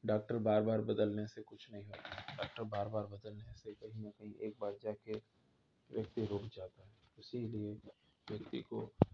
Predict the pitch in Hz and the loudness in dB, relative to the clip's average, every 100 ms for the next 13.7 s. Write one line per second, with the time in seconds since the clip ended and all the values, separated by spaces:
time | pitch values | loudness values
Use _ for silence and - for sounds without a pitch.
0 | - _ _ - 113 104 104 107 110 113 | -4 _ _ -16 -10 -10 -4 -2 -2 -4
1 | 123 113 107 107 107 110 - 104 110 107 | -6 -6 -6 -6 -8 -10 -10 -8 -8 -10
2 | - 98 101 95 - - - - _ _ | -14 -12 -10 -12 -16 -16 -16 -18 _ _
3 | 110 107 104 104 - _ - 104 98 113 | -10 -6 -6 -8 -18 _ -10 -8 -8 -8
4 | 107 113 107 - 98 95 98 104 107 - | -8 -8 -10 -8 -10 -10 -14 -16 -18 -20
5 | _ _ _ _ _ - 131 127 123 117 | _ _ _ _ _ -6 -6 -6 -8 -8
6 | 113 120 110 - - 113 98 101 110 107 | -10 -12 -12 -10 -10 -8 -8 -4 -4 -4
7 | - 101 98 - 104 104 - - 98 98 | -6 -12 -14 -16 -20 -20 -18 -10 -10 -8
8 | 104 104 127 123 - _ _ _ _ _ | -6 -6 -6 -6 -10 _ _ _ _ _
9 | _ _ _ - - 107 - 110 104 101 | _ _ _ -6 0 2 0 -2 -2 -4
10 | - 101 - 110 101 104 104 101 - 98 | -4 -10 -8 -4 -2 -2 -2 -6 -8 -10
11 | 101 101 - 104 104 _ - _ - 107 | -10 -14 -8 -8 -8 _ -20 _ -4 -2
12 | 104 101 104 98 98 104 104 104 - 104 | 0 -2 -4 -6 -8 -8 -8 -6 -8 -6
13 | 104 101 98 98 - - | -6 -6 -8 -8 -8 -10